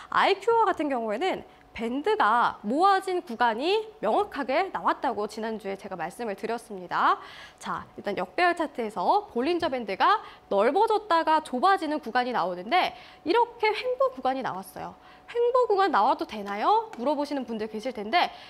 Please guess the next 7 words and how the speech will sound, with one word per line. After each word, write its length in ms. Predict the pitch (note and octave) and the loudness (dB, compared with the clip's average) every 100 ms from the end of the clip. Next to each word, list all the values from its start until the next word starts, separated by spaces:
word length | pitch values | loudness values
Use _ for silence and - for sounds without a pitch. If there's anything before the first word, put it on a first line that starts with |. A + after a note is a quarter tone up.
| - | -2
이렇게 380 | C#4+ G4+ A4 G#4 | 2 2 2 -2
횡보 440 | - A#4+ A#4+ C5 | 0 -2 2 2
구간이 320 | A#4+ C4+ C#4 A#3+ | 2 0 0 2
나올수록 760 | E3+ G3 - A#3 E4 A4+ A4+ | 2 0 -4 -2 2 2 0
더욱더 340 | - G3 - A#3 | -4 -6 -4 -4
신뢰도가 500 | G#4+ A4 G#4+ C4+ G3+ | 0 2 2 -2 -6
높습니다. 560 | D#3+ - G3+ - - | -8 -12 -12 -10 -12